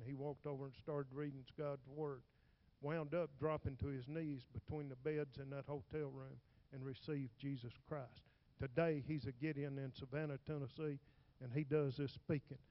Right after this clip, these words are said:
That's the power of God unto salvation, for sure. So, uh, so you can pray, you can help us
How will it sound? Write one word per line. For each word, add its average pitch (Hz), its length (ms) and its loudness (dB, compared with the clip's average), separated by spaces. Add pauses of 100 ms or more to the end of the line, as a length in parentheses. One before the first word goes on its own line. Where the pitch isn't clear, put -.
(180)
That's 196 200 4
the 151 100 0
power 160 340 2
of 123 140 -4
God 156 280 4
unto 123 340 -6
salvation, 147 640 0 (220)
for 139 100 -10
sure. 151 300 2 (1080)
So, 139 200 2 (720)
uh, 147 220 6 (720)
so 139 120 4
you 175 180 6
can 151 220 2 (140)
pray, 202 420 8
you 175 140 -2
can 135 200 -2 (120)
help 185 240 2
us 180 380 4